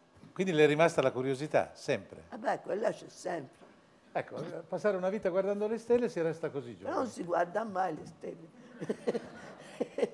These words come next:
Speaker 2: perché si guarda lo schermo del computer o gli spettri delle stelle su, una volta sulla lastra fotografica,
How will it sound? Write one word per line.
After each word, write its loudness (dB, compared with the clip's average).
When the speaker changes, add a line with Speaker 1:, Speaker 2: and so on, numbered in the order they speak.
Speaker 2:
perché -2
si -8
guarda 4
lo 0
schermo 0
del -6
computer -10
o 2
gli -6
spettri 4
delle -2
stelle -2
su, -12
una -6
volta -2
sulla -6
lastra -8
fotografica, -8